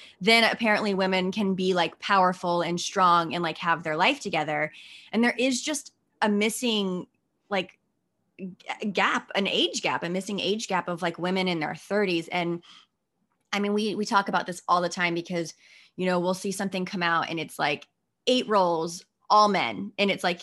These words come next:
cashier. And I'm like, "Why couldn't the woman be a cashier? Like, why couldn't a woman be the cashier? Why couldn't you, you see that there's all of these characters for whatever it is. And, like, why wouldn't you make the choice to make one of them a woman?"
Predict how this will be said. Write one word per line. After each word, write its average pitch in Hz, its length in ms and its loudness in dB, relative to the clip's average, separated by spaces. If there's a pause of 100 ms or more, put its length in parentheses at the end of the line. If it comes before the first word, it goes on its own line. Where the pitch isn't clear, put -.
(140)
cashier. 277 480 2
And 190 80 0
I'm 185 60 0
like, 196 180 -4
"Why 262 160 0
couldn't 330 280 2
the 339 100 2
woman 330 240 6
be 339 100 4
a 359 60 2
cashier? 381 480 0
Like, 277 240 0
why 311 140 4
couldn't 370 360 0
a 311 80 4
woman 403 320 4
be 311 80 4
the 226 100 4
cashier? 170 460 0
Why 214 160 4
couldn't 302 380 0 (460)
you, 247 360 0 (120)
you 247 180 2
see 302 240 0
that 311 180 2
there's 240 400 2 (300)
all 269 180 6
of 277 80 4
these 254 180 0
characters 247 540 0
for 214 120 -4
whatever 208 380 2
it 190 120 0
is. 240 240 2
And, 226 100 -4
like, 214 160 -2
why 233 160 4
wouldn't 269 300 0
you 240 120 4
make 233 220 0
the 208 100 -2
choice 294 480 -4
to 240 80 -4
make 165 200 -4
one 147 140 -2
of 156 120 -8
them 143 140 -4
a 120 60 -4
woman?" 85 440 -6